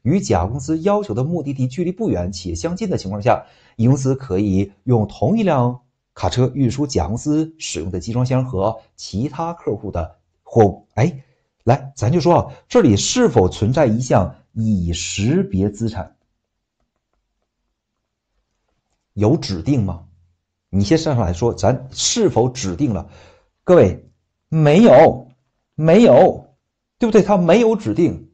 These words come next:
所以压根儿合同当中就不存在已识别资产。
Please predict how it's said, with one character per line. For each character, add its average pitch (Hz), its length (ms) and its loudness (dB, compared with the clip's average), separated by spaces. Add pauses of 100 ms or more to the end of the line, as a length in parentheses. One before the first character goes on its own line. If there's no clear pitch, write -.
(200)
所 - 160 4
以 147 240 4 (200)
压 214 380 4
根 240 160 6
儿 240 160 4
合 185 360 4
同 156 260 0
当 170 180 0
中 175 140 -2
就 180 160 0
不 220 220 -4
存 120 440 -2
在 175 200 -2
已 98 260 -8
识 120 400 -4
别 127 240 -4
资 151 180 -6
产。 - 240 -12